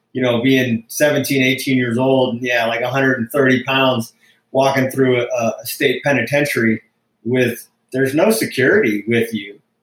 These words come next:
You're with another inmate. And, you know, the inmate I was with, I mean, he, he killed, like, two dudes. And he's, like, my, my partner in prison. And we're walking around in the, uh, state penitentiary down in Canyon City,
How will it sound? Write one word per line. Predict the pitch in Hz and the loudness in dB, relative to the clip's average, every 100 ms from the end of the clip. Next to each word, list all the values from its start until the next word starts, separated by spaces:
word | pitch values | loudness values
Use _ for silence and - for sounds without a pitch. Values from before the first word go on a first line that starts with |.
| _ 120 | _ -4
You're | 151 156 | 0 2
with | 147 | 2
another | 139 135 139 131 117 - 151 | 4 2 2 2 -2 -4 0
inmate. | 190 170 110 - - _ _ - | 0 2 -2 -6 -20 _ _ -10
And, | 120 117 113 104 _ | -4 -2 -2 -2 _
you | 120 120 | -10 -8
know, | 113 | -4
the | 127 - | -2 0
inmate | 170 147 | 0 0
I | 131 151 | 0 0
was | 147 113 | 0 0
with, | 196 - | 2 2
I | |
mean, | 156 170 - - | 2 2 0 -6
he, | - 170 | -6 -4
he | |
killed, | - 202 571 | 0 0 2
like, | - - | 0 0
two | - 147 | 0 0
dudes. | 127 120 110 - - _ - - - | 2 2 0 -4 -16 _ -16 -14 -8
And | 123 | -2
he's, | 147 170 | 0 2
like, | 185 160 | 2 0
my, | 156 156 160 151 - | 2 2 2 -2 -4
my | 160 165 | -2 0
partner | - 175 - 175 151 147 | 2 2 2 2 2 0
in | 147 143 - _ _ _ - | 0 -2 -10 _ _ _ -2
prison. | 202 220 131 | 0 0 -2
And | 123 | 0
we're | 156 185 | 0 2
walking | 165 165 156 | 2 2 0
around | 156 165 170 | 0 0 0
in | 156 | 2
the, | 143 139 | 0 0
uh, | 143 135 | -4 -4
state | - 165 160 | -2 -2 0
penitentiary | 160 143 165 175 160 | -2 -2 -2 -4 -2
down | 147 143 | 0 0
in | 127 | -2
Canyon | - 143 131 | -4 -4 -4
City, | 117 185 208 135 | -4 -2 0 -2